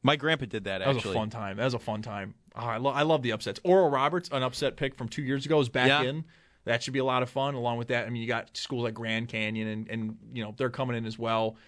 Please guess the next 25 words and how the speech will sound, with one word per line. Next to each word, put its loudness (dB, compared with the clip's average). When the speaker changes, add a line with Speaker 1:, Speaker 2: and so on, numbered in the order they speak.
Speaker 2:
They're 4
somewhat 0
building 0
a -2
nice -4
history -8
here -6
for -14
college -6
basketball. -4
They're, -4
I -10
think, -6
two 0
of 4
the 2
last -2
three -4
tournaments -6
they've -4
been -6
in -6
out -4
of -10
the, -8